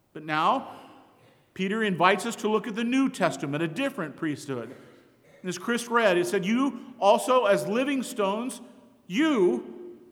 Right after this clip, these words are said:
are being built up as a spiritual house for a holy priesthood." But now, you and you are part. Chris, you are part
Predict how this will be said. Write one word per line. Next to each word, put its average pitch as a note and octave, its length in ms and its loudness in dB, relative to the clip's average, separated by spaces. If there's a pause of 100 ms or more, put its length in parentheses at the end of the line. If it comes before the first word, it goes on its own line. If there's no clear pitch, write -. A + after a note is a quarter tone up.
are F3 100 4
being G#3+ 380 -2
built C4 300 4
up G3+ 300 4
as F#3 160 0
a E3 80 -2
spiritual A#3+ 600 -8
house F#3+ 560 -2 (460)
for G#3 160 -2
a F#3 40 0
holy G3+ 420 -2 (260)
priesthood." F3+ 580 -8 (1120)
But F3 140 -4
now, A#3 640 0 (640)
you A#3 520 0 (1400)
and E3+ 380 -8 (360)
you G3 540 -2 (840)
are D3+ 80 -8
part. C3 400 -8 (720)
Chris, A3+ 340 -2 (520)
you G#3+ 520 2 (440)
are D#3+ 100 2
part F#3 560 0